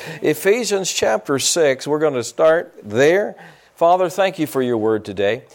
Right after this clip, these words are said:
Your word's a lamp to our feet, it's a light to our path, and we thank you. Anoint us now to receive it. Anoint me to speak it. Let the glory of the Lord be manifested in our midst, and help us to get a revelation of what you have for us today. In Jesus' name,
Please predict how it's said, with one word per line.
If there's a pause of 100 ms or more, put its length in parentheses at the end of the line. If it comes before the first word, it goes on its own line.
(240)
Your
word's
a
lamp
to
our
feet,
it's
a
light
to
our
path,
and
we
thank
you. (340)
Anoint
us
now (260)
to
receive
it.
Anoint
me
to
speak
it.
Let
the
glory
of
the
Lord
be
manifested
in
our
midst, (420)
and
help
us
to
get
a
revelation
of
what
you
have
for
us
today.
In
Jesus'
name,